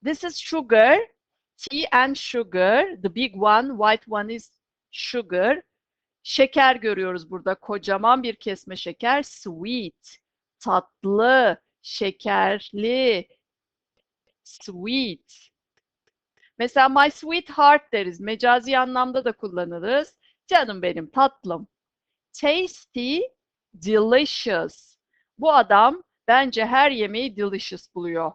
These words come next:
Baksanıza ne kadar kilolu. Delicious, hmm, lezzetli. Eş anlamlısı tasty. Traditional, geleneksel. Mesela İnebolu, Evliya Çelebi,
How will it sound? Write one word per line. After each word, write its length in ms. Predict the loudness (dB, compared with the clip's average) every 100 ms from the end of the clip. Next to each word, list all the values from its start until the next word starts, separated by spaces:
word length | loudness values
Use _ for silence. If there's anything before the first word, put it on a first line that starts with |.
| _
Baksanıza 580 | -6 -4 -8 -8 -6 -6
ne 120 | -6
kadar 420 | -6 -2 0 -2
kilolu. 500 | -8 -10 -8 -8 -10 _ _ _ _ _ _ _ _
Delicious, 1000 | -16 -4 0 2 0 -2 -2 -2 -2 -4
hmm, 1200 | -14 -12 -12 -10 -8 -8 -8 -12 -16 -20 -20 -8
lezzetli. 960 | -4 -4 -6 -4 -4 -6 -12 -10 -8 -10 -14 _ _
Eş 220 | -2 0 0
anlamlısı 720 | 0 0 -6 -6 -16 -12 -12 _ -4
tasty. 680 | -2 -2 -6 _ _ -16 -16 _ _ _ _ _ _ _ _ _ _ _ _ _ _ _ _ _ _ _ _ _ _ _ _
Traditional, 920 | -2 -2 0 0 0 -2 -2 -2 -2 -6 _ _ _ _ _ 0
geleneksel. 960 | 4 4 4 2 -2 -2 2 4 2 -4
Mesela 520 | -10 -6 2 4 4
İnebolu, 640 | 2 2 2 2 0 0 0
Evliya 480 | -2 -2 0 2 2
Çelebi, 600 | -2 -6 -6 -6 -6